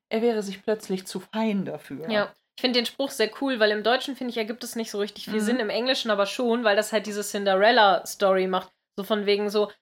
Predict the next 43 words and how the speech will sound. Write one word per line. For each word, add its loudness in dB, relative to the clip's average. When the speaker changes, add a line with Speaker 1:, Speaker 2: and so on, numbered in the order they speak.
Speaker 2:
„You 2
could -6
change.“ 2
Und -4
er 2
so, -4
wo, -2
äh, 0
in, -4
ähm, 0
„What 0
could 0
I 6
change 0
into? -2
A -2
pumpkin?“ 0
So, 2
Speaker 1:
Ah. 4
Speaker 2:
dann -2
sagt, 2
weil 4
das 0
finde -2
ich -8
sehr 2
lustig, 0
das 0
ist -6
halt 2
dieses -6
so -2
verzau-, 0
also -2
sich -4
verändern 6
in 4
einen 6
Speaker 1:
Ah. 6
Speaker 2:
Kürbis, 4
so, 2
ne? 2
Speaker 1:
Geil. -4